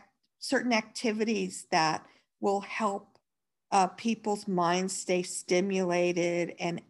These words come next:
active, uh, versus just kind of falling into a vegetative state, 'cause these are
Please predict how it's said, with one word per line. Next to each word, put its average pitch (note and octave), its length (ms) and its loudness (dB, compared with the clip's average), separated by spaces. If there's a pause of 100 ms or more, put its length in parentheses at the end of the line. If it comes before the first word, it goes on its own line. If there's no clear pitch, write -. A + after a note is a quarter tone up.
active, E3 1040 -2 (480)
uh, E3 320 4
versus F#3 580 2
just - 300 -4
kind F#3+ 340 0
of E3+ 220 0 (1700)
falling G3 440 4
into F#3+ 240 2
a F3+ 80 2
vegetative F3 760 -2
state, - 840 -2
'cause G#3 100 0
these A#3 220 0
are - 180 -6